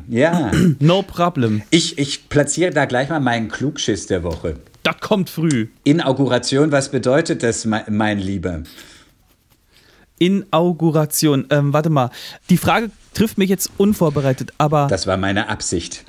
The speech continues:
Speaker 2: also Augmented Reality ist ja zum Beispiel so, sind so Sachen, die ich durch die Kamera im Handy mir auf die Realität drauf mache, als sowas,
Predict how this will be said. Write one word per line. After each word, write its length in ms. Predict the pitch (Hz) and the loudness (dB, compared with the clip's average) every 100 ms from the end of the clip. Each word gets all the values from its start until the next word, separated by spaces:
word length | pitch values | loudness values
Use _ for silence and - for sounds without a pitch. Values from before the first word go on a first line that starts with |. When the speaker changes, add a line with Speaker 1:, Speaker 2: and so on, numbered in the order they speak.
| - | -4
Speaker 2:
also 240 | 156 160 | -2 0
Augmented 580 | - - 175 190 202 196 | 2 0 0 -4 -4 -4
Reality 600 | 160 165 151 202 208 196 | -2 0 0 -2 -4 -4
ist 180 | 190 - | -4 -4
ja 100 | 185 | -4
zum 140 | - 165 | -4 -2
Beispiel 300 | 165 - 156 | -2 0 -2
so, 260 | 151 147 - | 0 -2 -2
sind 240 | 143 147 | -4 -2
so 100 | 147 | -2
Sachen, 380 | 139 147 180 165 | -2 0 0 0
die 80 | 160 | -2
ich 160 | 143 - | -6 0
durch 140 | 160 | 2
die 80 | 165 | 2
Kamera 360 | 156 180 170 | 2 2 2
im 140 | - 151 | 0 0
Handy 440 | 151 180 156 147 143 - - | 2 2 0 -2 -4 -8 0
mir 380 | 151 170 - | 4 4 2
auf 220 | 151 170 - | 0 0 0
die 140 | 170 | 2
Realität 680 | 160 160 156 156 170 160 - | 4 2 2 -2 -2 -2 0
drauf 220 | 147 - | 0 0
mache, 260 | 127 135 | -2 -2
als 260 | - 131 - | -4 -6 -6
sowas, 380 | 156 147 139 | -2 -2 -2